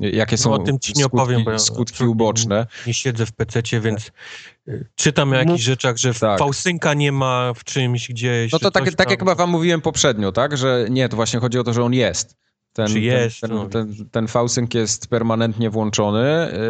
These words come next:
Speaker 1: yy, bo to wynika z tego, jak te gry są uruchamiane, że jest ten borderless window cały. To nie jest taki full screen, gdzie jest ekskluzyw dostęp do, do, do karty graficznej czy coś w tym stylu.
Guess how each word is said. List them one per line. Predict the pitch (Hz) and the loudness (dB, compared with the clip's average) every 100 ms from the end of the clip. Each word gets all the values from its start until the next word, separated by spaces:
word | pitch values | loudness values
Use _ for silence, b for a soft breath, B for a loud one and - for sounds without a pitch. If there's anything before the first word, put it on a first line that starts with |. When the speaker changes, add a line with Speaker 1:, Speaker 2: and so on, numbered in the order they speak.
| 117 117 117 117 117 | 0 2 2 2 2
Speaker 1:
yy, | |
bo | 117 | 0
to | - | 2
wynika | 180 190 185 170 | 2 2 2 2
z | - | 2
tego, | 165 156 | 2 2
jak | 147 | 2
te | 151 | 0
gry | 139 | 0
są | 139 139 | 0 0
uruchamiane, | 127 113 113 147 147 131 | 0 0 2 2 2 2
że | 123 | 2
jest | 117 117 | 0 0
ten | 113 | -2
borderless | 107 107 98 98 98 95 123 | 0 0 0 0 0 -2 -2
window | 127 110 107 | 0 2 0
cały. | 110 107 101 98 98 107 - | 2 2 2 0 -2 -8 -6
To | - | 0
nie | 117 | 2
jest | 120 120 | 2 0
taki | 117 113 | -4 -2
full | 120 117 | 0 0
screen, | - 110 107 104 104 98 | -2 0 0 0 0 -2
gdzie | 101 104 | -2 0
jest | 98 95 | 0 -2
ekskluzyw | 98 - 113 107 104 95 | -4 -4 0 0 0 0
dostęp | 98 98 - 95 92 | 0 0 0 -2 -2
do, | 95 92 92 90 90 | -2 0 0 0 0
do, | 92 | -2
do | 90 90 | -2 -4
karty | - 92 - 98 90 90 | 0 -2 -2 -2 0 -2
graficznej | 85 92 - 95 92 90 | -2 -4 -2 -2 -2 -2
czy | - | -2
coś | 98 | -4
w | - | -4
tym | 92 | -4
stylu. | - 92 107 | -2 0 0